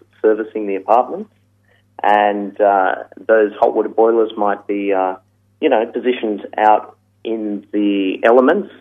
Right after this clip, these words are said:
and, uh, subject to, uh, you know, cold, uh, temperatures, uh, during, uh, wintertime. So you've got this,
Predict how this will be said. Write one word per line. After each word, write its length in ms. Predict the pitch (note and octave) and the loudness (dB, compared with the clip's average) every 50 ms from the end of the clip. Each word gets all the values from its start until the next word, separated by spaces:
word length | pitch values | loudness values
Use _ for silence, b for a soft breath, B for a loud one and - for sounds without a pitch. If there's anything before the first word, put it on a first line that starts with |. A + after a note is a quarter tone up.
| _ _ _ - | _ _ _ -6
and, 600 | - G#2 G2+ G2 G2+ G2+ G2+ G2 G2+ G2+ - - | -2 0 0 0 0 -2 -4 -6 -8 -8 -4 -2
uh, 460 | G2+ G2+ G2 G2 G2 F#2+ - - - - - | 0 2 2 2 2 2 0 -4 -6 -2 0
subject 500 | A2+ - - - G#2+ F#2+ - - _ - | 0 0 2 0 -2 -2 -4 -10 _ -6
to, 360 | G#2+ G2+ G2 G2 F#2+ F#2+ G2 _ _ _ _ _ _ _ _ - | -4 -2 -2 -2 -4 -6 -10 _ _ _ _ _ _ _ _ -4
uh, 480 | - G2 F#2+ F#2 F#2 F#2 F2+ E2+ E2+ - - | 0 2 2 2 2 2 2 0 -2 -4 -6
you 120 | - G#2 G2 | -6 -4 -2
know, 200 | G2+ F#2+ F#2+ - - - | -2 -2 -4 -6 -8 -8
cold, 520 | - - A2+ A2 G#2+ G#2+ A2 A2 A2 - - _ _ _ _ _ _ - | -2 4 6 6 8 6 6 4 0 -6 -14 _ _ _ _ _ _ -14
uh, 280 | - F#2+ G2+ G2+ F#2 F#2 | -10 -8 -6 -6 -6 -6
temperatures, 680 | - - A#2+ A2+ - C#3 C3 - - A#2+ A#2 A2+ - - _ _ _ _ _ _ | -6 -6 -6 -6 -6 -6 -6 -4 -2 -2 -2 -4 -6 -12 _ _ _ _ _ _
uh, 200 | - G2+ G2 F#2 F2+ - | -8 -6 -6 -6 -8 -8
during, 440 | - G2+ G2 F#2+ G2 F#2+ F#2+ F#2+ - _ _ _ _ _ _ _ _ - - | -6 -6 -4 -4 -4 -6 -8 -12 -14 _ _ _ _ _ _ _ _ -12 -6
uh, 240 | - F#2 F#2 F#2 F2+ | -2 -2 0 0 0
wintertime. 640 | F#2+ G#2+ A#2 A#2 - - - B2 B2+ C3+ C#3+ - - - _ b b b b b - | 0 0 0 -2 -4 -4 0 0 2 2 0 -2 -8 -16 _ b b b b b 2
So 80 | - D3 | 4 4
you've 240 | C#3+ D3 D3+ C#3+ - | 6 4 2 0 4
got 460 | - G3 G3 F#3+ F#3 - - - _ _ _ _ _ _ _ _ - | 6 6 6 6 4 0 -6 -20 _ _ _ _ _ _ _ _ -14
this, 180 | C#3 C3+ D3+ | -10 -10 -10